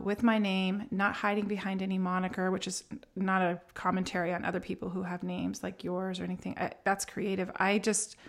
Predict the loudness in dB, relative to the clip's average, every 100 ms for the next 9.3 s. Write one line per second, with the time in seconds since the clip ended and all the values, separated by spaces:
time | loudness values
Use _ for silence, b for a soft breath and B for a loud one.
0 | b b 2 6 6 4 0 -6 -4 0
1 | 2 4 2 0 -2 -2 -4 -6 -8 _
2 | _ -6 0 2 2 0 0 0 0 0
3 | -2 -4 -4 -6 -8 -20 _ -4 -2 -4
4 | -2 -4 -4 -6 -10 -12 _ _ _ _
5 | _ _ _ -6 -4 -6 -4 -4 -6 b
6 | b b b b b b b 0 2 2
7 | 0 2 2 4 6 6 4 4 2 0
8 | -2 -2 -2 -2 -2 -4 -6 -8 -6 -4
9 | -2 -2 -4